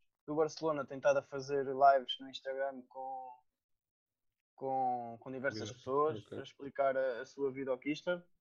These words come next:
Speaker 2: Ah, pode ser.
Speaker 1: Ah.
Speaker 2: Não sei, não sei até que ponto ele responde às mensagens, mas pode ser uma opção.
Speaker 1: É uma hipótese, é uma hipótese, pode experimentar.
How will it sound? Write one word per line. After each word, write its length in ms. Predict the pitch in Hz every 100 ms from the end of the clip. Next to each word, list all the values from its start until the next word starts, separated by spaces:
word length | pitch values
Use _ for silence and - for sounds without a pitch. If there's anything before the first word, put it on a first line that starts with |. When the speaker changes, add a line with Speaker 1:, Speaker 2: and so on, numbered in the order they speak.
| _ 113 - _ _ _ _ _ -
Speaker 2:
Ah, 160 | 175
pode 240 | - - 147
ser. 120 | 147 135
Speaker 1:
Ah. 260 | 143 139
Speaker 2:
Não 140 | 131 120
sei, 220 | - -
não 160 | 117 120
sei 180 | - 123
até 180 | 127 123
que 80 |
ponto 300 | - 127 127
ele 100 | 127
responde 380 | 123 - 131 120
às 80 | 123
mensagens, 580 | 120 120 - 123 151 160
mas 340 | 139 98 - - -
pode 180 | 98 101
ser 180 | - 107
uma 140 | 107
opção. 320 | 123 - 110 113
Speaker 1:
É 80 | 127
uma 200 | 127 135
hipótese, 460 | 139 147 156 - -
é 40 |
uma 120 | 113
hipótese, 360 | 127 160 143 -
pode 200 | 123 120
experimentar. 580 | - 135 139 143 147